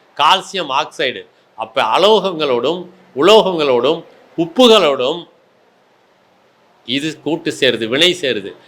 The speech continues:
கால்சியம் குளோரைடு, சரியா, கால்சியம் பாஸ்பேட்டு, இந்த பாஸ்பரஸ் எல்லாம் நம்ம உரமா போட்டுக்கிட்டு இருக்கோம் செடிகளுக்கு,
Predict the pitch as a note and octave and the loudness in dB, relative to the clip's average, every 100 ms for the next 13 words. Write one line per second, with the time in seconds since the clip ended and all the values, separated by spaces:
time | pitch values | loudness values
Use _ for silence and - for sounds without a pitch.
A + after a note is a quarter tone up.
0 | _ - D#3 G#3 G3+ G3+ F#3+ F3+ D#3 E3 | _ 0 2 2 0 -8 -8 -8 -6 -2
1 | D3 A#2+ F#2 - _ _ _ _ _ _ | 0 -2 -4 -18 _ _ _ _ _ _
2 | _ - D3+ C#3 A2+ - _ D3 F3+ F#3 | _ -6 0 2 0 -4 _ 0 0 0
3 | G3+ F#3 D3 E3 - E3+ B2 G2+ E2+ _ | -6 -6 0 0 0 -4 -6 -8 -18 _
4 | _ - B2+ D3+ E3+ - F3+ D#3+ F3 F#3+ | _ -14 -6 0 0 0 -4 -4 -6 -6
5 | E3+ C3+ C#3+ D#3+ C#3+ C3 B2 A#2 A2+ A2 | 0 0 2 0 -2 -4 -6 -6 -6 -4
6 | B2 A#2+ G2 F#2+ | -2 -2 -4 -8